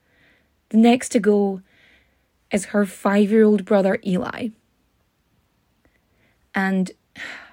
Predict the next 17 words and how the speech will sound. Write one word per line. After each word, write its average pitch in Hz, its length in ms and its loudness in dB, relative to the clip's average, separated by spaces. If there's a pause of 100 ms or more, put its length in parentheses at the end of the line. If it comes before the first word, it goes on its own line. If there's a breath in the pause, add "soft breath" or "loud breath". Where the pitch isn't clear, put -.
(1200 loud breath)
while 220 300 2
Eli 233 320 2
is 196 180 -2
being 185 320 -2
buried, 294 520 0 (680)
her - 280 -8
other 254 280 4
brother 190 580 -4 (960)
is 196 140 0
diagnosed 190 680 -2
with - 140 -12
typhus. - 800 -10 (880)
So - 180 -6
George 262 500 4
Thomas, 202 640 -2 (1800)
he 247 340 0
is, 208 460 2